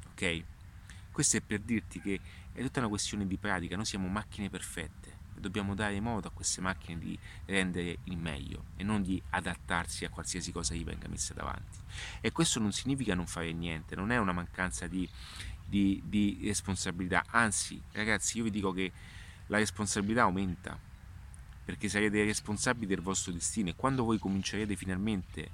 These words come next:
a dare la responsabilità assoluta alle vostre azioni, acquisirete un controllo della vostra vita pazzesca.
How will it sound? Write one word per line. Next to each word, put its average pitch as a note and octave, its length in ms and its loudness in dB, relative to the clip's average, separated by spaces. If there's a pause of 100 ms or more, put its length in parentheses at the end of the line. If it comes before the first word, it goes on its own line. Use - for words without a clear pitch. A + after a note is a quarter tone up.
(160)
a G#2+ 260 10
dare G#2+ 560 4 (360)
la G2+ 160 6
responsabilità G2+ 840 4
assoluta G#2+ 440 2
alle F#2 100 4
vostre F#2+ 320 -2
azioni, G#2+ 480 -2 (680)
acquisirete A#2 600 4
un A2+ 160 2
controllo A#2+ 420 2
della G2+ 160 6
vostra G#2 320 2
vita G2 220 -2
pazzesca. - 600 -4